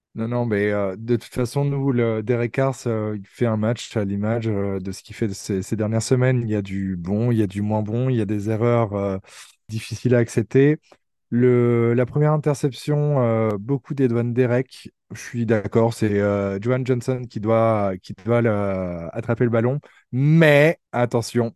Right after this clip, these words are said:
regardez bien l'action. Non, euh, Alexis, fais pas cette tête. Regarde bien l'action.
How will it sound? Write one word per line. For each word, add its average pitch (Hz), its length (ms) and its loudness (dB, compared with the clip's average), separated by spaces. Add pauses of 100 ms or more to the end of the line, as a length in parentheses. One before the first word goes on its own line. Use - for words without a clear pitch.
regardez 123 440 4
bien 127 140 2
l'action. 123 440 -2 (160)
Non, 120 240 -2
euh, 107 220 -2
Alexis, 113 340 0
fais 117 140 -2
pas 135 180 0
cette 123 180 -2
tête. 101 160 -4
Regarde 151 340 2
bien 151 120 4
l'action. 131 420 2